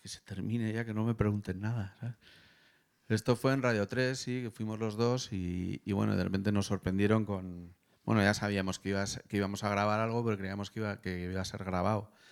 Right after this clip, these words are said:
y era un directo. Entonces, claro, un directo, hostia, en,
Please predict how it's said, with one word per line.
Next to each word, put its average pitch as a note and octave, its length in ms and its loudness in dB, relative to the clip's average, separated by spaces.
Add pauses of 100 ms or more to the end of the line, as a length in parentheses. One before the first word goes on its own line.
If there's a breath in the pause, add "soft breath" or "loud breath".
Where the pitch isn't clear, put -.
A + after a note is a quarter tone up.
(320 soft breath)
y F#2 240 -6
era F#2 180 -4
un G2+ 240 -4
directo. - 540 -8 (460 soft breath)
Entonces, - 300 -12
claro, G2+ 200 -10
un F#2 100 -12
directo, F#2+ 640 -8
hostia, F#2+ 480 -12 (100)
en, E2 340 -14